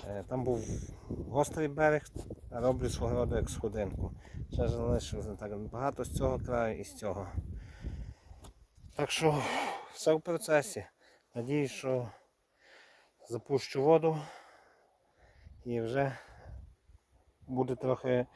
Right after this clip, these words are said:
наростати трава. В квітні місяці поїду ще за іншою рослинністю, щоб насадити, щоб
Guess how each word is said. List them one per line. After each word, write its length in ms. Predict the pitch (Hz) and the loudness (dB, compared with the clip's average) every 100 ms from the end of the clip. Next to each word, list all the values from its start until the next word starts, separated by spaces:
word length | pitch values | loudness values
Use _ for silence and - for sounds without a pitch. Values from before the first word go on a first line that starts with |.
| - - | -20 -4
наростати 680 | 117 107 123 113 120 117 107 - | -2 0 2 2 2 0 -2 -2
трава. 400 | 120 123 135 120 101 - | 2 6 4 4 -6 -18
В 140 | - | -14
квітні 260 | - 123 127 | -8 -4 0
місяці 420 | 131 120 110 - | 0 -2 -6 -12
поїду 440 | 104 117 117 110 104 | -8 -4 -2 -2 -6
ще 240 | - 104 | -6 -8
за 460 | 101 104 101 98 98 - - - - - - - - | -4 -2 0 -2 -6 -14 -20 -20 -20 -20 -20 -20 0
іншою 520 | 139 139 151 143 139 120 - | 2 2 6 6 6 0 -4
рослинністю, 640 | 131 127 147 143 135 - 123 | -2 0 4 6 4 0 -8
щоб 180 | - 120 | -6 -4
насадити, 560 | 120 - 117 123 - | -4 -4 -2 -2 -2
щоб 180 | - 104 | -8 -10